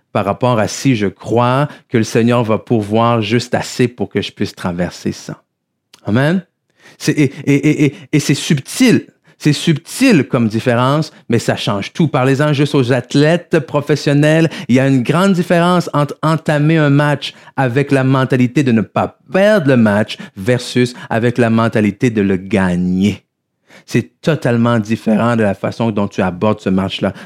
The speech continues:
Donc, abordez votre vie avec une attitude, avec une nouvelle perspective. Parce que vous aurez besoin de cette nouvelle perspective. Pourquoi ? Parce que de l'autre côté,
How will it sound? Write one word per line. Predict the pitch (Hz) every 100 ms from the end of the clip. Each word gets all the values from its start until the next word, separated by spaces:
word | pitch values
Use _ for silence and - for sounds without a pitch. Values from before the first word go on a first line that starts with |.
| -
Donc, | 127
abordez | - 160 190 185 151 220
votre | 170 170 160 156 143
vie | 139 120 113 139 170 190 226 - _ _ -
avec | 135 123 147
une | 147 135
attitude, | 135 - 123 - 196
avec | 139 120 135
une | 139 131
nouvelle | 151 147 170 180
perspective. | - 139 - - 120 - 165 160 143
Parce | 156
que | -
vous | 160 160
aurez | 170 214
besoin | 214 202
de | 220
cette | 185 180
nouvelle | 175 180
perspective. | 180 170 - 160 - 196 185
Pourquoi ? | - 123 - 170 196 - - - -
Parce | 110
que | -
de | 127 123
l'autre | 123 175 - 160
côté, | 139 135 110 113